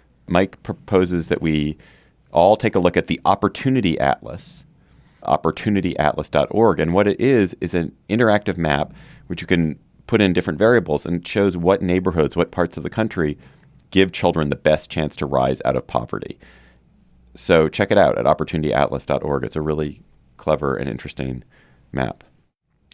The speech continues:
All right, and hey, one more thing before we go. Slate, amazing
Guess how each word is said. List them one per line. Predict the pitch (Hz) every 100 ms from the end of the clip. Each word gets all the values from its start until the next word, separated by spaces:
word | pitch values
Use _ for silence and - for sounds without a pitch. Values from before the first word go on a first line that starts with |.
| -
All |
right, | 101 -
and | 110
hey, | 127 98
one | 117 143
more | 147 131
thing | 107 95 85 - 87
before | - - 90 82
we | 76
go. | 57 55 50 - _ _ _ _ _ _
Slate, | - - 123 147 156 - - _ _ - - - - - - - -
amazing | 104 117 120 117 117 107 101 98 98